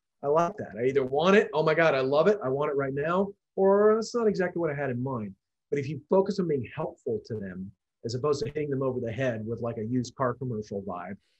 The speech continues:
um, they're gonna really appreciate that. And that's what people are expecting nowadays. And I wish I had brought it, it's downstairs, I wish I had brought it with me,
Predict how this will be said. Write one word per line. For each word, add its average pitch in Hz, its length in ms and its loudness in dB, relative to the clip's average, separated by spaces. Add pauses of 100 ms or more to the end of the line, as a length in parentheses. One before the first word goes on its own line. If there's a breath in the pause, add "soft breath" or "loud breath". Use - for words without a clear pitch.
(300)
um, 123 340 -4
they're 143 160 2
gonna 147 160 0
really 123 220 2
appreciate 104 460 -8
that. - 200 -20
And 123 100 -4
that's 131 180 -2
what 127 120 -4
people 107 240 -6
are 87 60 -8
expecting 95 580 -12
nowadays. 90 380 -20 (800)
And 147 60 -2
I 143 80 4
wish 180 280 4
I 156 120 6
had 131 120 0
brought 135 280 4
it, 127 100 0
it's 127 140 -4
downstairs, 139 600 0
I 120 60 0
wish 139 160 0
I 143 60 0
had 113 140 -2
brought 120 240 -2
it 117 100 -4
with 120 180 -4
me, 120 180 -6